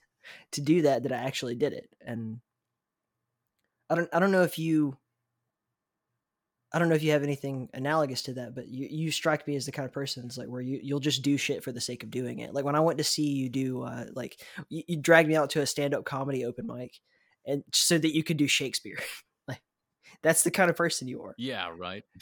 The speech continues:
Speaker 1: You know, and you, you're
Speaker 2: Yeah,
Speaker 1: performing
Speaker 2: man,
Speaker 1: in
Speaker 2: and
Speaker 1: front
Speaker 2: I
Speaker 1: of a group of people, a small group of people who are basically all stand-up comedians, and you just, "I'm just gonna do King Henry the eighth.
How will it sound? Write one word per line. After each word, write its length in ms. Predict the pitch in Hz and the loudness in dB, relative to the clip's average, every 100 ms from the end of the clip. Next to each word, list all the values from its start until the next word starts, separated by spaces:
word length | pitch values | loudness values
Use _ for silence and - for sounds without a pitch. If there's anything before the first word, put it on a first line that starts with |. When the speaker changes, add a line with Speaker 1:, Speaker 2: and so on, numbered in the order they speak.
| - _ | -20 _
Speaker 1:
You 140 | 139 | -2
know, 120 | 143 139 | 0 2
and 160 | 170 | 6
you, 120 | 196 | 8
you're 160 | 196 180 | 8 6
Speaker 2:
Yeah, 60 | 180 | 2
Speaker 1:
performing 480 | 170 - 208 185 | 0 6 6 8
Speaker 2:
man, 60 | 160 | 4
Speaker 1:
in 60 | 151 | 4
Speaker 2:
and 60 | |
Speaker 1:
front 160 | 180 165 | 6 6
Speaker 2:
I 20 | |
Speaker 1:
of 60 | 151 | 4
a 60 | |
group 260 | 147 170 180 | 6 4 4
of 100 | 160 | 2
people, 240 | 185 160 | 2 4
a 100 | 151 | 4
small 440 | 139 - 180 208 208 | 4 2 6 8 8
group 180 | 196 | 4
of 60 | 170 | 0
people 260 | 180 165 156 | 0 2 4
who 160 | 156 | 6
are 100 | 151 | 4
basically 520 | 135 175 175 165 165 | 6 4 4 2 0
all 340 | 123 143 156 147 | 4 8 8 8
stand-up 400 | - 156 151 - | 2 -2 -2 -4
comedians, 600 | 143 139 135 127 127 - - - - | -6 -4 -4 -4 -6 -10 -14 -20 -14
and 160 | - 143 | -4 0
you 80 | 139 | 2
just, 320 | 147 - - _ _ - - | 2 2 -2 _ _ -16 2
"I'm 140 | 156 | 6
just 160 | 185 190 | 6 8
gonna 120 | 202 | 8
do 120 | 185 | 10
King 220 | 180 180 180 | 8 6 6
Henry 240 | 175 170 | 6 8
the 140 | 151 | 8
eighth. 320 | 151 147 - | 8 8 2